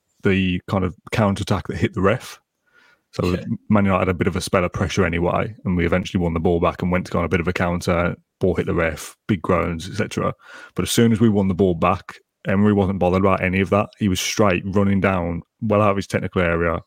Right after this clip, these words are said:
Speaker 1: few yards out of it, near, near where I kinda see it. And he's fuming at, at Kamara and Ings and whoever else were down there to get them on.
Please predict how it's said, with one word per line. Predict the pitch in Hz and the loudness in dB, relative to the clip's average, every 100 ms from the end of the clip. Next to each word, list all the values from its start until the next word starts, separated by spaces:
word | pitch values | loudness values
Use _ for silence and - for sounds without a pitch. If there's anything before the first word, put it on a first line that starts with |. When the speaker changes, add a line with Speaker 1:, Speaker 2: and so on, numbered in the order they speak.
| _ | _
Speaker 1:
few | - - 101 | -6 0 2
yards | 95 92 90 87 | 4 2 0 -2
out | 95 90 | -2 -2
of | 98 | -2
it, | 90 90 - | -4 -6 -6
near, | 120 101 92 87 - | -2 0 0 -2 -6
near | 104 92 | -4 -2
where | 87 92 | 0 0
I | 90 90 | 0 -2
kinda | 101 87 | -2 -2
see | 92 92 | -2 -4
it. | - _ - - - | -4 _ -20 -20 -10
And | - | -4
he's | 92 80 - _ _ _ | -2 -4 -10 _ _ _
fuming | - 117 113 98 92 | -2 2 4 4 0
at, | - _ - | -4 _ -8
at | - - | -8 -4
Kamara | - 95 92 90 90 90 | 0 2 2 0 -2 -4
and | - 87 85 85 92 | -4 -2 -2 -4 -6
Ings | - 92 90 87 | -4 -2 0 0
and | 92 | 0
whoever | 95 92 90 | 0 2 0
else | 85 | -2
were | - | -2
down | 92 87 | -2 0
there | 87 82 | -2 -4
to | - 95 | -2 -4
get | 92 | -2
them | - 92 | -2 0
on. | 87 | 0